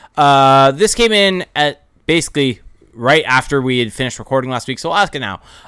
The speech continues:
Uh, Travis Bear asks, "Why do you guys, uh, or why do you guys love Kevin Fiala with his a-, uh, age at twenty-five, almost twenty-six?"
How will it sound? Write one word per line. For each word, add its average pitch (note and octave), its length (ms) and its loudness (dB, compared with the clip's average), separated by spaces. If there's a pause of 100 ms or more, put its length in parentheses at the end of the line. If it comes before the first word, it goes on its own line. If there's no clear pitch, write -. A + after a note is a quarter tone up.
Uh, C#3 300 2
Travis A3 260 0
Bear E3+ 160 2
asks, C3+ 460 0
"Why D#3 340 0
do C4+ 100 -8
you C#4 100 -8
guys, C#3 580 0
uh, B2+ 420 0
or C3 140 -4
why E3 200 2
do A#3 80 -6
you B3 60 -4
guys F#3+ 240 0
love C3+ 240 0
Kevin B2 240 -4
Fiala F3 380 2
with C3+ 140 -4
his A#2+ 200 -6
a-, C3 320 -4 (160)
uh, A#2 400 -4
age C3+ 220 -2
at B2+ 100 -10
twenty-five, B2+ 580 -2
almost A#2 360 -8
twenty-six?" - 720 -14